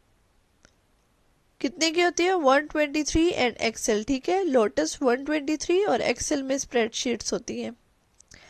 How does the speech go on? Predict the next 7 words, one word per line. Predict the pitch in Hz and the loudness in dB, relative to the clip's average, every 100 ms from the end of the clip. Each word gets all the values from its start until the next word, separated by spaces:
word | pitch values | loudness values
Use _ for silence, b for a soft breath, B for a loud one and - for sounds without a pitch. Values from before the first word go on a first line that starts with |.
| b b b | b b b
Commonly | 294 320 349 403 392 403 392 262 | 6 8 6 2 2 2 0 2
measured | 262 277 285 294 302 - _ _ - | 2 6 6 6 2 -8 _ _ -10
in | - 254 269 | -6 -6 -6
floating | - 262 262 269 320 311 - | 0 4 4 4 -4 -6 -2
point | 233 226 262 247 | 0 2 2 0
operations | 226 208 226 - 254 285 - - | 4 2 2 -2 -2 -2 -4 4
per | 311 | 4